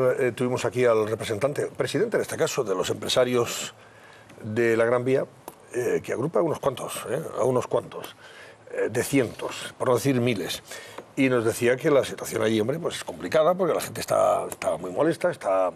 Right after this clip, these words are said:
eh, muy protestona, dada la circunstancia, y ellos creen que está, eh, esto perjudicándoles claramente. A pesar de que hoy Carmena y su equipo han difundido que va viento en popa sobre,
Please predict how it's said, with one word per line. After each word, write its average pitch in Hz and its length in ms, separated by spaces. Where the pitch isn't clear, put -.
eh, 98 320
muy 117 440
protestona, 135 680
dada 127 340
la 120 100
circunstancia, 123 720
y 117 180
ellos 120 180
creen 117 200
que 131 40
está, 113 320
eh, 110 580
esto 131 380
perjudicándoles 120 680
claramente. - 440
A 127 120
pesar 123 200
de 120 120
que 123 100
hoy 135 240
Carmena 123 560
y 123 60
su 135 160
equipo 139 400
han 123 80
difundido 120 420
que 147 160
va 107 140
viento 131 260
en 147 80
popa 117 240
sobre, - 260